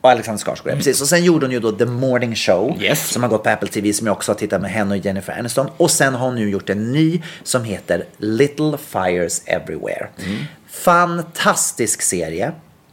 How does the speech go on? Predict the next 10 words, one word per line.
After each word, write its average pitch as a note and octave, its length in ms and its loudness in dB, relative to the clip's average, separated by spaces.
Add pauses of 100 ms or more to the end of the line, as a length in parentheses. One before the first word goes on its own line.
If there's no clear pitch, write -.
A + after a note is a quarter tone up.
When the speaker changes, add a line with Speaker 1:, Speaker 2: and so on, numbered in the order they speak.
(320)
Speaker 1:
Som C3+ 480 2 (140)
går, A#2+ 260 4 (300)
eh, D2+ 460 -6
som B2+ 220 -2
går A#2 160 2
att A2+ 60 0
hitta G#2+ 160 -2
på G#2 80 -4
nätet. G2+ 380 -4 (120)
Speaker 2:
Mm. F#2 140 -2